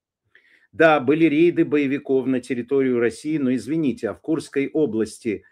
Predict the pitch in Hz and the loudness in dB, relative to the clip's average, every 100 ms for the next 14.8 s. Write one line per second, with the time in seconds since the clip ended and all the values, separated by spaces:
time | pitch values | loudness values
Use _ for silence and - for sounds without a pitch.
0 | _ - 101 127 139 - 135 - - 139 | _ -18 -4 0 0 -2 -12 -12 -6 -2
1 | 123 - 120 135 113 90 - 131 - 92 | -2 -2 -6 -6 -6 -10 -6 -6 -4 -8
2 | 90 92 - 101 139 127 120 113 110 110 | -10 -14 -10 -6 -4 -2 -2 -4 -6 -8
3 | 107 175 170 - 120 107 _ _ _ _ | -6 -6 -6 -2 -2 -2 _ _ _ _
4 | _ - 107 107 104 104 101 101 92 - | _ -6 -2 -2 -2 -2 -4 -6 -8 -12
5 | 82 - - 92 120 117 - - 113 113 | -18 -18 -14 -4 -4 -4 -6 -2 -2 -2
6 | _ _ _ _ _ _ _ 117 107 104 | _ _ _ _ _ _ _ -4 -2 -2
7 | - _ _ _ _ _ - - - 127 | -6 _ _ _ _ _ -14 -4 2 4
8 | 117 101 - _ _ _ _ - 82 104 | 4 2 -6 _ _ _ _ -16 -8 -4
9 | 104 101 98 90 - _ _ _ _ _ | -2 -2 -4 -6 -10 _ _ _ _ _
10 | _ _ _ _ _ _ _ _ _ _ | _ _ _ _ _ _ _ _ _ _
11 | - - _ _ - - - - 123 110 | -20 -20 _ _ -20 -20 -20 -10 -8 -8
12 | 131 175 165 120 135 120 135 131 - 110 | -2 2 2 0 -2 0 0 -2 -2 -2
13 | 87 104 - 104 95 92 92 87 101 90 | -2 -8 -8 -8 -8 -10 -10 -6 -6 -6
14 | 90 85 - 82 76 - - | -10 -12 -12 -12 -12 -20 -20